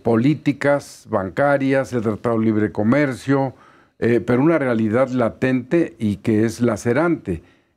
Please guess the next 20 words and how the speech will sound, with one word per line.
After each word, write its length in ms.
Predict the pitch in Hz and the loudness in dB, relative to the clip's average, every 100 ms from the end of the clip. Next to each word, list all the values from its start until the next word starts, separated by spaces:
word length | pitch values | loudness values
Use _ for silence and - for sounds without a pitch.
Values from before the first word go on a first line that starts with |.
| _ | _
que, 200 | 120 - | 0 0
eh, 160 | 120 110 | 0 2
los 220 | 107 107 | 2 0
trabajadores, 1000 | 120 110 101 104 127 151 165 170 - _ _ _ _ _ | 0 0 0 0 2 2 0 -2 -10 _ _ _ _ _
eh, 460 | 104 104 104 101 95 | -2 0 2 2 0
sus 240 | - 104 | -2 -2
salarios, 640 | 113 107 131 151 143 156 139 | 0 2 2 2 2 0 -2
sus 260 | - 98 | -6 -6
condiciones, 880 | - 110 95 85 127 127 143 139 - _ _ _ _ _ _ | -2 -2 -2 -2 0 2 0 -4 -18 _ _ _ _ _ _
eh, 320 | - - - - | -10 -10 -4 -2
si 140 | 120 | 0
vemos 360 | 123 175 165 139 | 0 -2 -2 -2
hacia 440 | 110 120 110 107 | -2 -2 0 0
el 140 | 101 | -2
pasado, 500 | 87 110 110 135 160 120 | -2 -4 -2 -2 -2 0
no 220 | 117 302 | 2 2
han 120 | 311 | 0
mejorado 720 | 262 - 110 117 127 120 110 | -2 -2 0 0 0 -2 -2
así 260 | 101 98 135 | -4 -4 -4
como 800 | 131 120 101 95 95 90 87 78 | -2 0 0 0 0 0 -2 -4